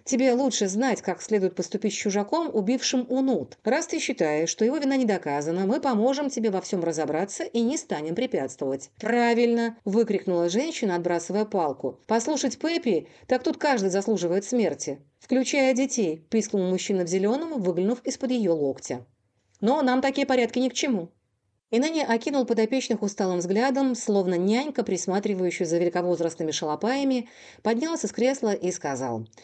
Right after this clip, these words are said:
«Решено, проведём расследование, как того требует закон. Эти девушки», он махнул рукой в сторону Ксанти и Глафиры, «прибыли из полиции Нома. Они осмотрят тело и зададут вам вопросы». Крестьяне и это восприняли без возражений.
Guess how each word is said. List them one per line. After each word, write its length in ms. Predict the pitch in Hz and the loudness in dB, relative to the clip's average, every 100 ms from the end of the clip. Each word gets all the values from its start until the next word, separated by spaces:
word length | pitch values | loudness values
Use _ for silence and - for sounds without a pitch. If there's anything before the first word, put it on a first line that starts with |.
| _ _ | _ _
«Решено, 540 | 233 294 - 277 226 170 | 0 2 2 2 2 2
проведём 420 | 190 226 254 240 | 2 2 4 4
расследование, 760 | 202 202 233 277 294 320 302 | 2 0 0 2 0 0 -2
как 200 | - 185 | 0 -4
того 240 | - 175 202 | -2 0 0
требует 440 | 196 165 156 160 | 2 2 2 -2
закон. 640 | 147 151 - 139 131 131 - | 0 -4 -2 -2 -2 -6 -2
Эти 220 | 285 277 | -2 0
девушки», 600 | 196 185 170 - 233 247 - | 2 2 0 -2 -2 -4 -4
он 160 | - 202 | -2 0
махнул 380 | 190 196 214 185 | 0 0 0 2
рукой 300 | 202 202 175 | 2 0 -2
в 40 | |
сторону 360 | - 180 170 165 | -2 -2 -2 -2
Ксанти 460 | - 233 254 240 | -4 -2 -2 -2
и 120 | 226 208 | -4 -2
Глафиры, 640 | 196 202 202 165 123 113 - | 0 0 0 -2 -2 -4 -4
«прибыли 400 | 285 330 320 320 | -2 0 -2 -2
из 180 | 220 | -4
полиции 460 | - 180 220 226 277 | -2 0 0 0 0
Нома. 480 | 240 175 156 151 160 - | 2 2 0 -6 -8 -4
Они 260 | 214 247 | 0 2
осмотрят 680 | 240 208 202 208 180 175 160 | 0 -2 -2 0 0 0 -2
тело 380 | - - 165 170 311 - | -2 -2 0 0 -2 -2
и 140 | 277 | -2
зададут 540 | 240 202 180 160 233 175 | 0 0 0 0 -2 -2
вам 200 | 151 156 | -4 -2
вопросы». 600 | 151 151 131 - - - | -2 -2 -4 -6 -10 -8
Крестьяне 640 | - 269 277 - 349 339 | -2 -2 -2 -4 -2 -2
и 160 | - 302 | -2 -4
это 340 | - 190 233 | 0 0 0
восприняли 560 | 269 196 - 151 208 208 | -2 -2 -2 -2 0 -2
без 220 | 147 143 | -2 -2
возражений. 760 | 147 147 151 151 143 131 123 | -2 -2 -2 -2 -4 -4 -8